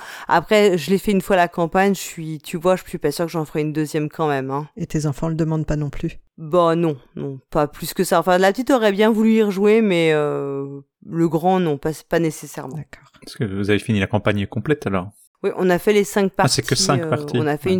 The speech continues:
Speaker 1: une, une, enfin voilà, cinq parties. Ouais, c'est cinq parties, parce qu'en fait, c'est à chaque fois, c'est un élément que tu retiens pour avoir ta grande histoire, quoi.
Speaker 3: D'accord, ouais, c'est peut-être un peu court aussi, quand
Speaker 1: Et
Speaker 3: même.
Speaker 1: comme t'as cinq éléments, ouais, c'est un peu court.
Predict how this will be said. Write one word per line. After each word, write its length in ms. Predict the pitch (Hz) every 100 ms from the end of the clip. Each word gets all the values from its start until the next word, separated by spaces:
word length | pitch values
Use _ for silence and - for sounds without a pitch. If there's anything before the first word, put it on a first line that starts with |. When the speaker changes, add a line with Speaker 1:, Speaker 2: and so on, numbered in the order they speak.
| -
Speaker 1:
une, 100 | - 185 165
une, 40 |
enfin 240 | 156 - 156
voilà, 160 | 147
cinq 260 | 139 - 175
parties. 400 | - 160 - -
Ouais, 220 | - 185 -
c'est 120 | 202
cinq 220 | - 220
parties, 200 | 226 226
parce 80 | 254
qu'en 60 | 226
fait, 120 | 233
c'est 80 | 202
à 20 |
chaque 220 | - 196
fois, 100 | 240
c'est 220 | 240 226 -
un 160 | 214
élément 380 | 214 202 202 208
que 60 | 196
tu 120 | 220
retiens 380 | 190 185 - 220
pour 220 | - 185
avoir 160 | 180
ta 160 | - 175
grande 340 | 160 160 190
histoire, 480 | 170 160 - 160 -
quoi. 140 | 180 -
Speaker 3:
D'accord, 300 | 101 - 87
ouais, 60 | 90
c'est 120 | -
peut-être 180 | - 104
un 60 |
peu 140 | 101 101
court 300 | - 104 98
aussi, 300 | 95 - 101
quand 160 | 104
Speaker 1:
Et 60 | 95
Speaker 3:
même. 80 | 151
Speaker 1:
comme 180 | 101 170
t'as 140 | 175
cinq 300 | 160 175 170
éléments, 500 | 180 170 170 170 180
ouais, 180 | 165 156 -
c'est 200 | - - 214
un 100 | 214
peu 180 | 220
court. 340 | 214 - 170